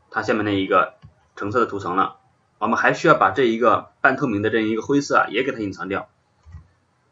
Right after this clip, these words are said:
至于为什么隐藏掉，因为我们这个图片，我们在导出的时候，我们是会选择P N G格式的，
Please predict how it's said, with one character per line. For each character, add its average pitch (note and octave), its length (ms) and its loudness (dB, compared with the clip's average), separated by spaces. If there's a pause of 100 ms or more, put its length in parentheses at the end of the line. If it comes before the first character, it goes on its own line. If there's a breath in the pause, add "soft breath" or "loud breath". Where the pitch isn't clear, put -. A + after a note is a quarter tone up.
(220)
至 F#3 140 6
于 E3 80 10
为 F#3+ 140 12
什 C#3 80 2
么 B2 80 2
隐 F#2+ 140 0
藏 F2+ 160 0
掉， A2 340 4
因 C#3+ 100 4
为 C#3+ 80 4
我 C3+ 80 2
们 G#2 120 -2
这 C3+ 120 0
个 A2+ 60 0
图 - 100 -8
片， G#2 300 -2 (380)
我 A2 80 -2
们 C3 100 0
在 D#3+ 80 4
导 - 160 2
出 C3 80 -2
的 C3 100 0
时 G#2 120 -8
候， G2+ 320 -2
我 - 60 -10
们 A#2 120 -6
是 A#2+ 60 -8
会 B2+ 120 -2
选 F2 280 -8
择 F#2+ 340 2
P C#3 160 -4
N C#3+ 80 2
G C#3+ 120 -4
格 G2+ 140 -4
式 F#2 140 -10
的， - 220 -8